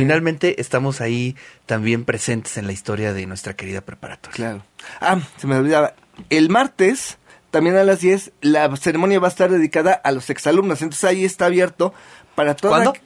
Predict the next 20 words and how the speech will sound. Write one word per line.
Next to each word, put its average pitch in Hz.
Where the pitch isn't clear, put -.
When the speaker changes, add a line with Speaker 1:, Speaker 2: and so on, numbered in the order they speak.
Speaker 2:
el 151
martes 208
Speaker 1:
El 123
martes. 156
Speaker 2:
once, 185
el 147
martes 180
once 196
a 165
las 147
diez 165
de 175
la 156
mañana. 160
Entonces, -
todos 214
<laughs> -
aquellos 190
que 190
hayan 180